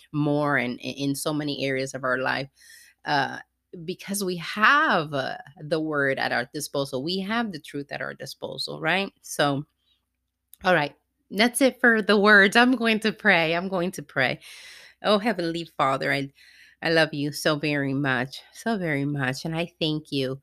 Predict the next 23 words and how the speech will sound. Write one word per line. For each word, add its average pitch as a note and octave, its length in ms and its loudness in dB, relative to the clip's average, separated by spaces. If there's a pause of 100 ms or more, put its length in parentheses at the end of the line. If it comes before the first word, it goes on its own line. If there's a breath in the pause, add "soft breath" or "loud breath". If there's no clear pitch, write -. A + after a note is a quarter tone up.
(760 soft breath)
for - 140 -2
your D#3 200 -2
power D3+ 800 0
in C3+ 140 -2
my B2+ 180 -2
life D3 580 0
and C#3 120 -4
in C3+ 140 -6
our C3 160 -6
lives, C3+ 640 -4
Father. C3+ 460 -8 (880 soft breath)
Holy B3 280 2
Spirit, F3+ 400 -2
at D#3 180 -2
this - 260 -6
moment, D#3+ 420 0
I C#3 100 0
ask D3+ 340 -4
you E3 100 -4
that D3+ 120 -6
as C#3+ 220 -4
I C3+ 220 -6
pray, D3+ 680 -6